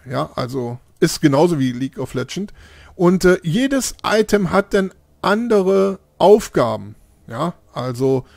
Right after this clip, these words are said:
ich denk mal, wenn ihr dieses Video geschaut habt, dann habt ihr mindestens schon mal League of Legends gespielt und, äh, wisst dann,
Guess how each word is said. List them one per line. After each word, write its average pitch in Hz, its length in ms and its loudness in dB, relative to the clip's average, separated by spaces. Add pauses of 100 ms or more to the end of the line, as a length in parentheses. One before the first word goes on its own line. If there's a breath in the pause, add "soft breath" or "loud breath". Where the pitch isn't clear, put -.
(400 soft breath)
ich - 220 -8
denk 175 220 0
mal, 156 180 0
wenn 147 140 -2
ihr 147 80 -4
dieses 147 340 -10
Video 147 240 -4
geschaut 143 340 -4
habt, 143 140 -6
dann 127 120 -4
habt 143 140 -4
ihr 127 60 0
mindestens 143 540 -4
schon 131 180 -6
mal 127 120 -2
League 135 160 -6
of 135 120 -8
Legends 127 400 -10
gespielt 135 560 -6 (400 loud breath)
und, 143 320 -2
äh, 123 180 2
wisst 139 360 -4
dann, 131 280 -2